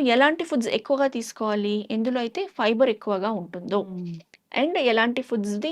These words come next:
Speaker 1: గ్లైసెమిక్ ఇండెక్స్ అనేది తక్కువగా ఉంటుందో. అందులో చూస్తే గనక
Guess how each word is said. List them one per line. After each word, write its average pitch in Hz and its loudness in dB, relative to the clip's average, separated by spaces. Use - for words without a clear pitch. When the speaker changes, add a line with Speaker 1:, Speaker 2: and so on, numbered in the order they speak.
Speaker 1:
గ్లైసెమిక్ 247 2
ఇండెక్స్ 196 4
అనేది 208 -4
తక్కువగా 208 0
ఉంటుందో. 180 -8
అందులో 262 4
చూస్తే 233 -2
గనక 190 -4